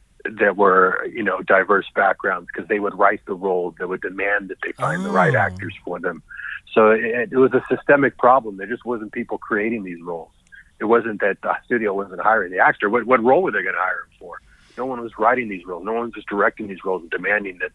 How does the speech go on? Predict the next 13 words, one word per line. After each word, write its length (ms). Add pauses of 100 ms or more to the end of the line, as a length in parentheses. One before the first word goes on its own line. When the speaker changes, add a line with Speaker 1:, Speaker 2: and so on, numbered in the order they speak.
(460)
Speaker 1:
this 180
person 280
be 140
cast. 320 (100)
So 180 (480)
that's 220
what 120
needs 280
to, 100 (220)
what 220
needs 240
to 100
change 320